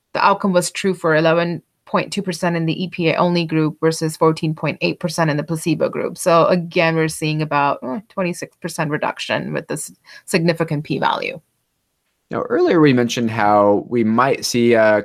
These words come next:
Speaker 2: opposite effect on our lipid profile where L D L may get worse, but our triglycerides may get better. And that's kind of why we were doing some of these trials. In this particular arm where we have this E P A only product, which is kind of new to the market, historically we've only had D H A plus E P A,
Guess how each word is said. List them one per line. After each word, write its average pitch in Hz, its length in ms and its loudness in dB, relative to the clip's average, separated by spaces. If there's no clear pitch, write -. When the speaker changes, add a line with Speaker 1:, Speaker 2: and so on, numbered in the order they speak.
Speaker 2:
opposite 139 460 0
effect 113 320 -2
on 107 80 -2
our 101 80 -2
lipid 104 280 -6
profile 98 460 -2
where 98 240 -2
L 117 120 2
D 113 120 0
L 107 140 2
may 117 240 2
get 110 240 0
worse, 101 520 0
but 110 160 2
our 101 100 2
triglycerides 107 600 -2
may 107 160 -2
get 101 240 -4
better. 165 260 4
And 113 100 6
that's 117 220 0
kind 151 120 -2
of 131 100 0
why 113 100 4
we 110 100 0
were 107 120 0
doing 107 240 -6
some 104 140 -10
of 98 40 -6
these 95 140 -10
trials. 110 540 0
In 131 120 -6
this 156 120 2
particular 147 600 2
arm 104 300 0
where 113 100 2
we 113 140 0
have 110 100 0
this 107 220 -4
E 131 100 -8
P 143 240 2
A 113 80 2
only 117 260 0
product, 113 440 -2
which 107 160 -10
is 104 340 -4
kind 127 160 -2
of 113 80 0
new 131 160 4
to 147 80 6
the 131 80 2
market, 113 380 0
historically 120 480 0
we've 104 100 0
only 123 220 2
had 104 220 -2
D 110 160 0
H 104 160 -4
A 104 100 0
plus - 320 -2
E 104 80 -4
P 101 260 -4
A, 95 300 -4